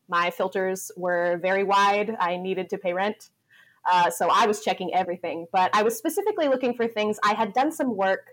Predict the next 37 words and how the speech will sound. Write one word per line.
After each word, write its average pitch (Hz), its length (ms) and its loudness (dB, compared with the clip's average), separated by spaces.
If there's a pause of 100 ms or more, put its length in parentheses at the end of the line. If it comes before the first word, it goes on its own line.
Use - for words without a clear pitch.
at 190 320 4
my 175 540 -2
university, 190 720 -2
like, 170 160 -4
administrative 180 640 -2 (260)
assistant 190 460 -8
stuff, 190 280 2 (540)
uh, 165 160 2
clerking, 175 840 -4
like, 156 180 -6
working 170 220 -6
the 170 80 -4
front 170 240 -6
desk 156 340 -4
for 151 340 -8
the 151 200 -8
English 165 320 -10
department. 156 500 -8 (240)
So 233 140 -2
I 240 80 4
was 240 140 0
familiar 285 380 2
with, 220 160 0
like, 196 160 -2
working 190 320 -4
in 170 80 -6
an 151 260 -8 (100)
office 196 340 0
setting, 180 340 -2
kind 165 300 -4
of 160 280 0 (100)
taking 170 520 -4
messages 180 380 -4
for 185 120 -6
people, 170 440 -2
sorting 165 320 -4
mail, 165 560 -2